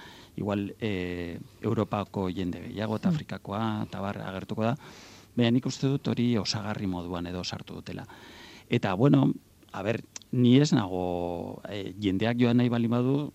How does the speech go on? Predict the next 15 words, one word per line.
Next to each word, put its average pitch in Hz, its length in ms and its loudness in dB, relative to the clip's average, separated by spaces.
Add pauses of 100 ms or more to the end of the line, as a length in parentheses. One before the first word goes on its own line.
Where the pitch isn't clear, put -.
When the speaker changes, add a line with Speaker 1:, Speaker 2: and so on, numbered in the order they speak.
Speaker 1:
pues, - 180 -8
segurazko 117 920 -2
gehienek 101 420 -4
oso 123 160 -2
ongi 110 160 0
pasatuko - 440 -8
dutela. 92 320 -8 (360)
Baina 101 360 -2 (220)
hortik 123 320 0
ateratzea 123 760 0
hori 110 220 -2
dela 107 340 -2 (460)
gay 113 680 4
edo 98 260 -4
L 107 120 0